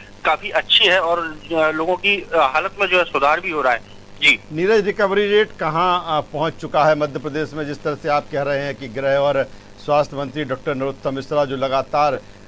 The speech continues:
Speaker 2: अ, recovery rate को लेकर update, अ, करते हैं, कहाँ recovery rate है इस समय?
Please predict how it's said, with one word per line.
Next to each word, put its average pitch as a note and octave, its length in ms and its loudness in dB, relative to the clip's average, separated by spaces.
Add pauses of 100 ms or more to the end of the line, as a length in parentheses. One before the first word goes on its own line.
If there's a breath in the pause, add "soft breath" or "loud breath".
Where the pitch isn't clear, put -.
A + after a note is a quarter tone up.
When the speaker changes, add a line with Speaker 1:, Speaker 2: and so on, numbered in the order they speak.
(120)
Speaker 2:
अ, C#3+ 180 2
recovery D#3 540 0
rate D3 240 0
को D#3+ 120 -4
लेकर C#3+ 280 0
update, C3+ 420 -4
अ, C#3 120 2
करते C#3 380 -4
हैं, D3+ 180 -4
कहाँ D#3+ 320 0
recovery E3 360 -2
rate D#3 260 -4
है D#3+ 160 0
इस A#2+ 120 -8
समय? G#2+ 260 -8